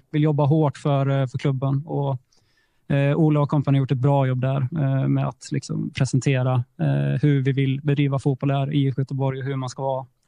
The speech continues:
eh, som människa. Eh, så jag tycker ändå att, eh, vi kommer in väl förberedda, eh, trots den här, eh, jävla skitskadan som den då är.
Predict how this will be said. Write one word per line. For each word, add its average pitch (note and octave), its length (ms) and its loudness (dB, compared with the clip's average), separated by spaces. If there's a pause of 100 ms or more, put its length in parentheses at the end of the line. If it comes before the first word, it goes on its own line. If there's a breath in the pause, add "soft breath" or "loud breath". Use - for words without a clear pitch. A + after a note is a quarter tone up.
(380)
eh, C3 60 2
som C3+ 160 0
människa. C3+ 380 2
Eh, C3+ 560 0 (580 soft breath)
så - 140 -2
jag D3+ 100 2
tycker D#3+ 220 0
ändå D#3 220 2
att, - 240 -2
eh, D3 80 4 (420)
vi D3 180 2
kommer C#3 220 2
in D3 160 4
väl C3 220 0
förberedda, C3+ 460 0
eh, C#3 640 -2
trots - 400 -8
den C#3 240 2
här, C#3 300 0
eh, C#3 260 0 (380)
jävla D#3 300 -4
skitskadan C#3+ 640 0
som C#3+ 180 0
den C#3 140 2
då C#3 120 0
är. D3 80 0